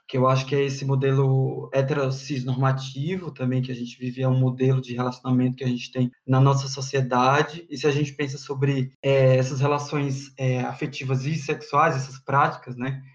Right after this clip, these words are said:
Eu acho que a monogamia é, é um reflexo desse modelo, é, colonial, né? Que a gente vive branco, europeu. Se a gente lançar o olhar pra outros povos, né? Por exemplo, pa-, para os povos africanos, né? É,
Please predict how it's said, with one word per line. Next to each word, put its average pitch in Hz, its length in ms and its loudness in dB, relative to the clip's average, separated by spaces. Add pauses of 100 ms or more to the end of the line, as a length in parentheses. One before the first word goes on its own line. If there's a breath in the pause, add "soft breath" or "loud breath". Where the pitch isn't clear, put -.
(380 loud breath)
Eu 127 60 -2
acho 131 140 -2
que 147 240 -4
a - 120 -8
monogamia 156 680 2
é, 147 380 -4
é 147 40 -2
um 156 80 -4
reflexo 160 720 -4 (220)
desse 156 280 -6
modelo, 180 720 -2
é, 151 160 -2
colonial, 165 720 2
né? 123 160 2
Que 123 100 -8
a 127 60 -2
gente 123 240 -6
vive 123 260 -8
branco, 131 600 2
europeu. 123 640 -4
Se - 80 -10
a 123 40 0
gente 127 200 2
lançar 151 300 2
o 147 60 4
olhar 143 260 4
pra 143 120 2
outros 147 380 0
povos, 135 580 2
né? 123 280 -2 (240)
Por 123 80 2
exemplo, 120 340 2
pa-, - 100 -6
para 127 180 0
os 127 120 -2
povos 127 500 2
africanos, 131 840 2
né? 120 320 0 (500 loud breath)
É, 123 460 2